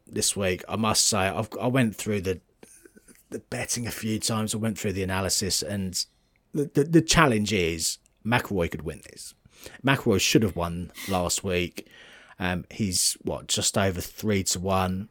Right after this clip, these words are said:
hot favourite to win this. He's won it three times already. Um, the only thing, and the only thing that really puts me off is the fact that it is much drier this year. And,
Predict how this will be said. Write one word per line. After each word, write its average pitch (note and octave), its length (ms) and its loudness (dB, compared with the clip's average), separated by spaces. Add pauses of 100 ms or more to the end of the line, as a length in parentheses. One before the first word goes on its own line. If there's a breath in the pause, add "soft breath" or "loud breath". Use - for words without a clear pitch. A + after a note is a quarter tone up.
hot - 320 0
favourite F2+ 460 0
to - 120 -4
win E2+ 200 -4
this. E2 300 -6
He's - 140 -10
won A2 260 4
it E2+ 120 -4
three F2 300 -2
times D#2+ 320 -4
already. E2+ 480 -2 (560 loud breath)
Um, F2 320 -4 (180)
the B2+ 300 0
only G#2+ 320 4
thing, E2 560 0
and F2 200 -2
the G#2 140 2
only G2+ 220 4
thing D#2+ 240 -4
that E2 100 -6
really F#2+ 440 -2
puts - 360 -2
me F#2 80 0
off E2 420 0
is G#2+ 200 -2
the F#2+ 80 -4
fact - 320 -4
that F2+ 120 -2
it F2 100 -4
is G2 260 -4
much - 280 -4
drier F2 360 0
this E2 240 0
year. E2+ 440 -2
And, E2+ 400 -4